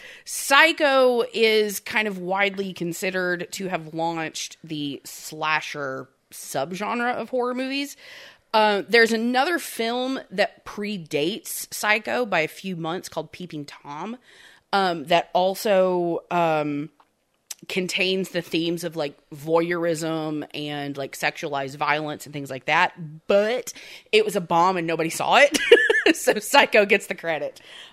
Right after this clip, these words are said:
Um, but, you know, as I said, um, you know, I, I love horror movies, and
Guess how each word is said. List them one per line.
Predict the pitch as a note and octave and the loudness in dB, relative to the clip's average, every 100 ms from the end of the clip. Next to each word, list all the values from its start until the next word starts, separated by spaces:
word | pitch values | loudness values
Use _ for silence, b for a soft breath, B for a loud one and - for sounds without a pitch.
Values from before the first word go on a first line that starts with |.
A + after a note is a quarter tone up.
| B | B
Um, | G3+ F#3+ F3+ D#3+ D#3 - _ _ _ _ _ _ _ | 6 8 8 6 0 -6 _ _ _ _ _ _ _
but, | G#3+ G3+ C#4 C4 - - | -2 2 4 2 -2 -4
you | G#3 | -2
know, | |
as | G3 G3+ | -2 -4
I | F#3 | -4
said, | - A#3 A3 G#3 - | 0 2 2 0 -2
um, | F#3+ F3+ F3 E3 b b b b b b - | 0 0 -2 -8 b b b b b b -6
you | G3 | -6
know, | - - | -6 -2
I, | F#3 F#3 F#3 - | 0 2 0 4
I | F#3+ | 4
love | F#3+ F#3+ F#3+ | 6 4 4
horror | F#3+ G#3+ G3+ | 2 -2 -2
movies, | G3 F#3+ F#3 F3+ B2+ _ - | -4 -4 -6 -6 -10 _ -4
and | F#3 F3+ F3 F3 F3 | -2 0 0 0 -2